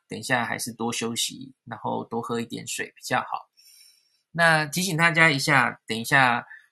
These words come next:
稍晚吼，十点五十五，那个叶斌博士也会开一间房。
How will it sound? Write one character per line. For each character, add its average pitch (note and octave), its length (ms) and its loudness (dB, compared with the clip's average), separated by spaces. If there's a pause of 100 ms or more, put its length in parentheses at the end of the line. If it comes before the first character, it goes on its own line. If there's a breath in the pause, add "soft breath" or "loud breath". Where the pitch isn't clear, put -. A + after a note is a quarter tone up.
稍 C3 260 4
晚 B2+ 280 2
吼， G#2 220 -8
十 - 200 -6
点 C3+ 180 -2
五 A#2 80 -6
十 - 200 -8
五， A2+ 280 -8 (180)
那 B2+ 140 -8
个 - 340 -8 (500 loud breath)
叶 C#3+ 140 0
斌 B2+ 220 -4
博 A2 160 -8
士 A2 300 -4
也 G#2 140 -12
会 B2 160 -6
开 A#2+ 200 -4
一 A#2+ 60 -6
间 A#2 280 -6
房。 - 300 -6